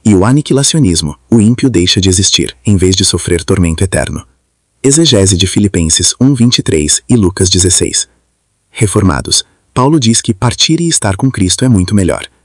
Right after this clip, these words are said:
A exegese indica uma consciência imediata após a morte. Adventistas utilizam textos poéticos como Eclesiastes nove cinco, "Os mortos não sabem coisa nenhuma", para embasar o sono da alma. O inferno.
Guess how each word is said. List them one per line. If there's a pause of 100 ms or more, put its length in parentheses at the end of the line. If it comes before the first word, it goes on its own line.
(180)
A
exegese
indica
uma
consciência
imediata
após
a
morte. (640)
Adventistas (380)
utilizam
textos
poéticos
como
Eclesiastes
nove
cinco, (180)
"Os
mortos
não
sabem
coisa
nenhuma", (200)
para
embasar
o
sono
da
alma. (460)
O
inferno.